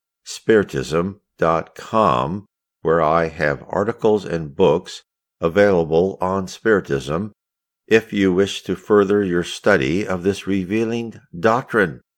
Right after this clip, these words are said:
which explains that we live life after life in the pursuit of becoming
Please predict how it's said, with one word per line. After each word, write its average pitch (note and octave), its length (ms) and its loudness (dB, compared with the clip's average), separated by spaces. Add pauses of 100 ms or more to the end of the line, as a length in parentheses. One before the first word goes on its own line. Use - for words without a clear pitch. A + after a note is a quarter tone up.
(340)
which D#2 320 -4
explains E2+ 1000 -2
that G2 180 -2
we G#2+ 120 -2
live A2 280 -2
life A#2 420 -2
after G#2+ 380 -4
life F#2 560 -2 (420)
in G#2+ 160 -2
the G#2 100 0
pursuit B2 600 -2
of F#2 160 -2
becoming G2 720 -2